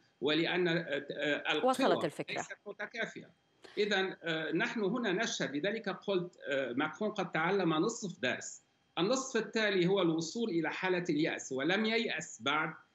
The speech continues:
Speaker 1: من إمكانية الت-، التبديل داخليًا، ولكن ما هو فعلًا يدعو إلى اليأس هو في حال أنه وصل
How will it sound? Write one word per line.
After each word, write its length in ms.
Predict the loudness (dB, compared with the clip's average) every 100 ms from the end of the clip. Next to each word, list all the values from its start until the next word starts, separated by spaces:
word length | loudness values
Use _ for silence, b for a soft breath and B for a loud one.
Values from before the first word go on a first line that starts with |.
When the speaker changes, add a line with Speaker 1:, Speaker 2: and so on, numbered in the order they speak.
| _
Speaker 1:
من 140 | 0 2
إمكانية 580 | 0 2 2 4 2
الت-، 500 | 0 -2 -6 -8 -8
التبديل 560 | -6 -2 -4 0 0 2
داخليًا، 640 | 0 0 0 0 0 -4 -12 _ _ -2
ولكن 440 | 0 2 2 2
ما 80 | 4
هو 260 | 2 2
فعلًا 600 | 0 0 0 2 2 2
يدعو 340 | 2 0 -2 -2
إلى 180 | 0 0
اليأس 480 | 0 -2 -4 -6
هو 160 | -2 -2
في 160 | -4 -4
حال 260 | 0 0
أنه 320 | 0 0 0
وصل 640 | 0 0 -4 -4 -2 -2